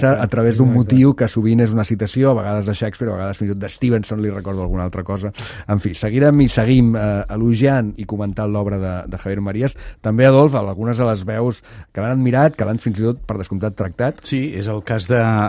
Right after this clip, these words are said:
Speaker 3: de la Pilar Reyes. Ella és la directora editorial d'Alfaguara, l'editorial que li ha publicat els llibres d'aquests, eh, últims anys, i també directora de la divisió literària de la Penguin Random House.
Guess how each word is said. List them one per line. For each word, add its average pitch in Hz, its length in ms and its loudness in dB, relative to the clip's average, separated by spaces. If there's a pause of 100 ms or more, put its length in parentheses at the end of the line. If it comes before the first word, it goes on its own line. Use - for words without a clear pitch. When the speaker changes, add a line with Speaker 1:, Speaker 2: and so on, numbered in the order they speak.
(240)
Speaker 3:
de 101 160 -2
la 92 440 0
Pilar 110 380 0
Reyes. 117 460 0 (340)
Ella 104 240 -2
és 110 140 -2
la 113 80 -2
directora 107 340 0
editorial 104 400 0
d'Alfaguara, 110 920 -2
l'editorial 90 960 -2
que 87 300 -4
li 90 80 -6
ha 92 80 -6
publicat 92 480 -6
els 80 400 -8
llibres 92 320 -2
d'aquests, - 540 -10
eh, 87 240 -4
últims 104 420 -4
anys, 113 240 -2 (400)
i 113 400 0
també 104 220 -2
directora 110 680 0
de 98 360 -2
la 107 100 0
divisió 101 320 -2
literària 104 640 0
de 95 180 -4
la 87 140 -2
Penguin 110 560 0
Random 98 500 -2
House. 85 460 -4